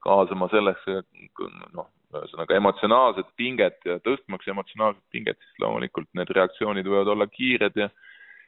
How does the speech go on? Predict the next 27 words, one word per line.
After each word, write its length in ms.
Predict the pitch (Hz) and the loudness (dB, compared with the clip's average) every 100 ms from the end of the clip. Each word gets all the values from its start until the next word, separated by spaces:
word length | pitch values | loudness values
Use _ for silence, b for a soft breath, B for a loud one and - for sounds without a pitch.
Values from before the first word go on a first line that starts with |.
| B - | B -2
ja 100 | 104 | 2
kui 120 | 110 | 2
need 120 | 104 | 4
võimed 360 | 120 131 110 117 | 2 2 2 0
on 80 | 147 | 2
olemas, 420 | 170 135 113 110 - _ - | 2 2 -2 -12 -16 _ -18
nagu 320 | 110 104 104 | -14 -12 -8
Hamasi 420 | 107 107 110 - | -6 -6 -8 -10
ilme 200 | 101 104 | -10 -6
näeme, 280 | 107 107 104 | -4 -4 -4
on 100 | 107 | -4
olemas 380 | 110 104 98 95 - | -2 -2 -4 -12 -10
selline 400 | 104 101 98 95 | -6 -4 -4 -4
rakettide 720 | 98 - 107 - - 101 95 | -4 -4 -10 -10 -12 -4 -2
hulk 420 | 101 113 107 _ | 0 -2 -4 _
ja 140 | 95 95 | -2 0
võimekus, 480 | 110 104 95 - - | 0 -2 -4 -10 -12
mida 280 | 95 95 92 | -6 -6 -6
siis 240 | - - - | -12 -16 -4
ka 100 | 95 95 101 | 0 0 -2
Iisraeli 460 | 98 98 98 92 87 | -4 -4 -2 -2 -2
suunas 260 | 98 98 - | -2 -2 0
välja 260 | 120 - 87 | 0 0 0
tulistada, 500 | 98 90 - 92 90 B B B B B B _ - | -2 -4 -8 -8 -10 B B B B B B _ -6
siis, 220 | 104 95 - | -4 -4 -4
äh, 640 | 107 104 104 104 104 101 98 - - | 2 4 6 6 4 2 -2 -10 -4
noh, 160 | - | -4